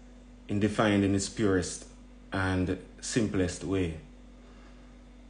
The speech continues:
I come to you this morning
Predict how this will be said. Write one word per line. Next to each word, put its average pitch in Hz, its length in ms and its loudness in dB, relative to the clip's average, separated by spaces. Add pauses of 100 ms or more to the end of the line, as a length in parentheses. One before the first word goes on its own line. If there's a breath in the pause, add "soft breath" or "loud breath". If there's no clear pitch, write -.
(600)
I 120 140 6
come 143 240 6
to 143 140 2
you 131 100 8
this 117 240 -2
morning 104 720 2